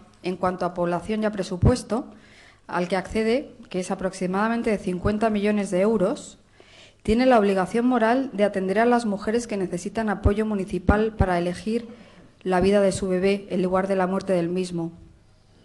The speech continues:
Consideramos que debemos seguir la senda de municipios pioneros en este tema, que es el apoyo a la maternidad y a la vida,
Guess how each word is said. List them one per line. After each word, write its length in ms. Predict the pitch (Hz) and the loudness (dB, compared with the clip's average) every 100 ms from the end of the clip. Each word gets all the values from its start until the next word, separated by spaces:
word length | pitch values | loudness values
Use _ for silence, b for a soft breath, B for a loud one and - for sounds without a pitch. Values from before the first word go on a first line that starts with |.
| - - | -16 -2
Consideramos 680 | 214 196 202 202 220 247 | 0 2 4 4 2 0
que 120 | - 196 | -2 0
debemos 340 | 196 220 247 | 2 2 -2
seguir 260 | 240 226 233 | -2 -2 0
la 140 | 196 | -2
senda 440 | - 220 220 254 B B B B B | -2 -4 -4 -4 B B B B B
de 140 | 202 | -2
municipios 600 | 208 208 208 233 247 269 | 0 0 2 0 2 0
pioneros 720 | 277 220 214 226 262 277 - - - _ _ | 0 0 0 2 0 -2 -8 -18 -20 _ _
en 100 | 196 | -4
este 240 | 208 208 226 | -2 -2 -2
tema, 360 | 226 226 247 | 0 0 -2
que 80 | 240 | -4
es 80 | 208 | -4
el 100 | 208 | -2
apoyo 380 | 202 208 208 202 | -2 0 0 2
a 20 | |
la 100 | 190 | 2
maternidad 500 | 185 180 180 180 190 | 0 -2 -2 -2 0
y 60 | 202 | 0
a 60 | |
la 100 | 185 | 0
vida, 380 | 196 214 226 | 2 2 0